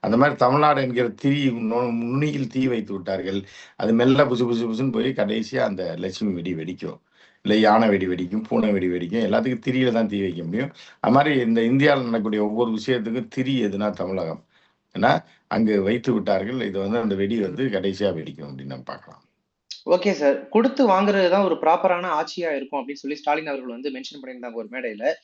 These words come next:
Speaker 2: இப்படி இருக்கிற பட்சத்துல, "நாங்க நிதி கொடுக்கறத நிறுத்திடுவோம்" அப்படின்ற மாதிரி ஸ்டாலின் அவர்கள் சொல்லியிருக்காங்க. இந்த, அதே மாதிரி பாஜக வந்து, "நாங்க தமிழ்நாட்டுக்கு கல்வி நிதி கொடுக்கவே மாட்டோம்" அப்படின்றதுல ரொம்ப திட்டவட்டமா இருக்காங்க.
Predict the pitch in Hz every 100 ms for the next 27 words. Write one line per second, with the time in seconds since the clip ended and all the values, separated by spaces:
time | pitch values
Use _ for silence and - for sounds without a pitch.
0 | - - 156 147 160 175 214 220 220 240
1 | 190 - 175 160 156 147 165 208 208 -
2 | 180 165 139 151 175 147 139 123 135 131
3 | 131 156 - 147 151 131 139 139 123 120
4 | 110 113 - _ _ - 160 165 175 147
5 | 185 208 214 175 185 202 190 160 165 175
6 | 160 143 147 147 143 147 175 175 160 147
7 | 151 170 165 143 156 165 175 165 147 160
8 | 139 139 139 147 170 151 165 143 156 156
9 | 151 127 120 113 110